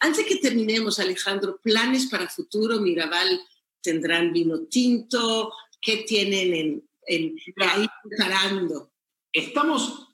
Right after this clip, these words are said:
Speaker 2: eh, la fami-, la familia Perrán es una familia que no,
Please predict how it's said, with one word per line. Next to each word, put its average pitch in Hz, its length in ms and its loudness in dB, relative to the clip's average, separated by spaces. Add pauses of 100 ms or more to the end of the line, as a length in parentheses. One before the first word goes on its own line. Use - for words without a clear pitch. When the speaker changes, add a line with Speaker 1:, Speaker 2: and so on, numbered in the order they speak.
(200)
Speaker 2:
eh, 147 760 -4 (220)
la 139 280 -4
fami-, 180 460 -2
la 143 160 -2
familia 165 400 -2
Perrán 160 540 -2
es 160 220 -2
una 170 140 0
familia 170 480 2
que 147 540 0 (280)
no, 214 500 0